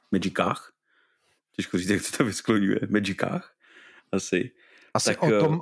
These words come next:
Speaker 2: o tom Magicu bych řekl,
Speaker 1: o
Speaker 2: že
Speaker 1: tom
Speaker 2: to je jedno-,
Speaker 1: Magicu.
Speaker 2: jednotné
Speaker 1: Hmm.
Speaker 2: číslo asi.
Speaker 1: <laughs> O tom M T G, eh,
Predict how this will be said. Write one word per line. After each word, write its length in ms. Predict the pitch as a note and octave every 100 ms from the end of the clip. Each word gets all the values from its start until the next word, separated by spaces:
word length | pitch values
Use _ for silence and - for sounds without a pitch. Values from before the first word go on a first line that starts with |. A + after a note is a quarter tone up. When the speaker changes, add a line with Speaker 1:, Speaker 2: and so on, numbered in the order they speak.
| -
Speaker 2:
o 100 | C#3+
tom 340 | D3+ D3+ C#3+
Magicu 440 | C#3+ C#3 D#3 C3+ F#2+
bych 240 | F#2+ F#2+
řekl, 180 | E2+ F#2
Speaker 1:
o 20 |
Speaker 2:
že 60 | G2+
Speaker 1:
tom 120 | A#2
Speaker 2:
to 80 | A2
je 60 |
jedno-, 180 | G#2 G#2 A2+
Speaker 1:
Magicu. 160 | A#2+
Speaker 2:
jednotné 400 | B2+ G#2+ A#2 A2
Speaker 1:
Hmm. 100 | A#2
Speaker 2:
číslo 400 | C3 - - -
asi. 240 | F2 - - - -
Speaker 1:
<laughs> 260 | _ - -
O 60 | G#2
tom 180 | B2+ -
M 120 | G#2
T 240 | F#2+ A2+
G, 360 | A2 G#2 G2+ A2 - E3+ D#3 B2+ - -
eh, 680 | G#2 G#2 G#2 G#2+ G#2 G2+